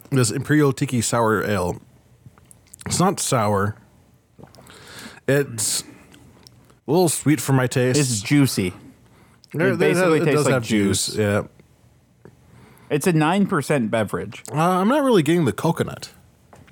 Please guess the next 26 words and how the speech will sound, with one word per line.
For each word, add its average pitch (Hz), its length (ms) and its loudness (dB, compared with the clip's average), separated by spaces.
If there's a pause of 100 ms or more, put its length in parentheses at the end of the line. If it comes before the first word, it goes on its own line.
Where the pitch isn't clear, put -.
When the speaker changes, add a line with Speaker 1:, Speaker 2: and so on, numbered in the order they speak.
(440)
Speaker 2:
I'm - 520 -14
getting 262 220 2
a 147 80 0
hint, 151 220 -2
but 151 80 0
it's 147 100 -2
not 214 80 2
like 220 120 0
a 131 80 -2
cream 143 320 0
of 147 60 -2
coconut. 170 500 0 (440)
It's 147 180 0
like 165 240 2
if 151 240 -2
they 139 260 4
put 156 220 0
a 139 40 -4
little 139 200 0
bit 131 140 2
of, 127 60 2
like, 117 240 0
uh, 104 680 2
Malibu 101 600 2
in 92 100 -4
there. 82 280 -6